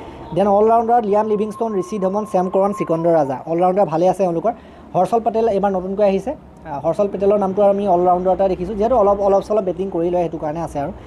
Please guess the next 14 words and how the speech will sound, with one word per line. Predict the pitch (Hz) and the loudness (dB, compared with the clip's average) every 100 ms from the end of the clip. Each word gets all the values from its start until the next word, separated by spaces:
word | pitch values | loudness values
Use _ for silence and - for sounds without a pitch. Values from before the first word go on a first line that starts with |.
| - - | -20 -10
কিন্তু | 151 170 170 - | -2 -2 -2 -2
হৰ্ষল | 156 185 175 | -2 0 -2
পেটেল | 170 180 | 0 0
মেইনলি | 165 156 175 | 0 0 0
বলাৰহে | 151 165 143 147 | 2 2 2 2
হয়। | 156 175 - - - - | -4 -8 -18 -20 -20 -4
দেন | 175 185 | -4 -2
ক্ৰিছ | 196 220 214 | -2 0 0
ৱকছ | 214 214 | 0 -2
আছে, | 175 240 | -6 -8
ক্ৰিছ | - 180 185 | -6 -4 -4
ৱকছ | 151 175 | -4 -2
বাৰু | 180 | 0
হয়, | 156 175 | 0 -2